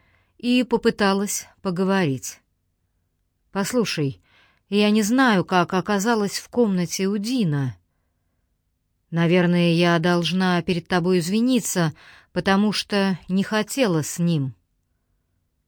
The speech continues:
«О чем ты говоришь, Финни?» — рассмеялся мне в лицо Лиам. В подражание остальным он подхватил прозвище,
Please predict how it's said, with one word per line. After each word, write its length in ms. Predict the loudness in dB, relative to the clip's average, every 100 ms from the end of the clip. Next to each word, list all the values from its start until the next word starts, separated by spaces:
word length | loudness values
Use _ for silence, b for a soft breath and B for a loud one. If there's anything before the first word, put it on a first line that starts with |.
| -2
«О 140 | 0
чем 280 | 2 2 2
ты 140 | 0 2
говоришь, 600 | 4 4 4 2 -2 -4
Финни?» — 640 | -2 0 2 2 2 -2 b b b b
рассмеялся 840 | 0 0 0 0 4 4 2 0 0
мне 200 | 2 2
в 40 |
лицо 440 | 0 -2 -2 2
Лиам. 500 | 2 2 2 0 -4 -8 _ _ _ _ _ _ _
В 140 | -4
подражание 760 | 2 4 4 4 4 4 4 4
остальным 680 | 2 0 0 2 2 0 -2
он 380 | 0 0 0 -4 _ _ -6
подхватил 680 | -6 -2 0 0 0 -2
прозвище, 800 | 0 0 0 0 -2 -2 -2 -4